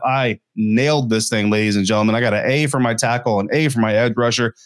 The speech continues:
A for my corner, A for my linebacker, uh, A for my guard, A minuses for the linebacker and the guard.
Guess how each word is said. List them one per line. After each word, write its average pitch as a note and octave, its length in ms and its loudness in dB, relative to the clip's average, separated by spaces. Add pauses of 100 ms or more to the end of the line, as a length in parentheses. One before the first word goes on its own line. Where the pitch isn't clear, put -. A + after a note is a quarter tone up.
(240)
A D#3+ 160 2
for D3+ 140 0
my C3+ 160 2
corner, B2+ 460 0
A E3 160 2
for D3 140 0
my B2+ 160 2
linebacker, A#2 720 0 (340)
uh, A#2 240 2
A D3+ 180 2
for C#3+ 120 -2
my B2 160 2
guard, A#2 300 2
A B2+ 100 2
minuses A#2+ 480 0
for A#2 80 0
the A2 60 2
linebacker G#2+ 500 0
and G2+ 100 0
the F#2 60 -2
guard. C3+ 360 0